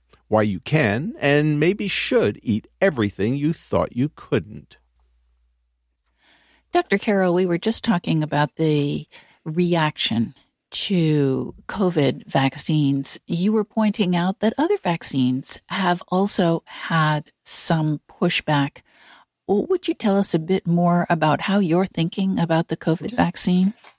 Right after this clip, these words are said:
Speaker 3: I mean, granted, maybe it's as a, because I'm a pediatrician, but, uh, I spend a fairly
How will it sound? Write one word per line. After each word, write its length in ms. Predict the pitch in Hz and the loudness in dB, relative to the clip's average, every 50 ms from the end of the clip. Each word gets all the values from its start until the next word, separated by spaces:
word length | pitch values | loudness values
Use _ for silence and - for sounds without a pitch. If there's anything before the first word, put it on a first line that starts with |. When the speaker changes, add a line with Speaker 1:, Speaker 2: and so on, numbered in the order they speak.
| _ _ _ - | _ _ _ -6
Speaker 3:
I 120 | 170 170 | -4 0
mean, 300 | 180 180 180 175 170 151 | 0 2 2 2 2 0
granted, 400 | 139 - - 170 165 139 - 131 | -2 0 0 0 0 0 0 0
maybe 280 | 123 131 127 117 127 123 | 2 2 2 2 2 2
it's 360 | 117 - - - - - - - - | 0 0 -2 -4 -6 -6 -10 -6 -4
as 160 | 117 101 110 | -4 0 0
a, 220 | 107 104 101 98 - _ - | 2 2 0 0 -4 _ -18
because 200 | - - 104 107 | -14 -8 -4 -2
I'm 80 | 107 | -2
a 40 | 101 | -2
pediatrician, 800 | - - - 110 104 104 95 - - 120 117 - - 110 95 87 | -2 -2 -2 -2 -2 -2 -4 -4 -4 -4 -2 -2 -2 -2 -4 -2
but, 200 | - 85 90 - - _ _ _ - | -4 -8 -8 -8 -12 _ _ _ -14
uh, 220 | - 104 - - - - - _ _ - | -14 -12 -12 -14 -16 -18 -20 _ _ 0
I 120 | 131 117 110 | 2 2 2
spend 320 | - - - 123 117 113 | 2 2 2 2 4 4
a 40 | 113 | 2
fairly 800 | - - - - - 117 98 101 107 113 117 120 120 117 113 - | 0 -4 -8 -6 -4 -2 0 0 0 0 0 0 0 -2 -2 -4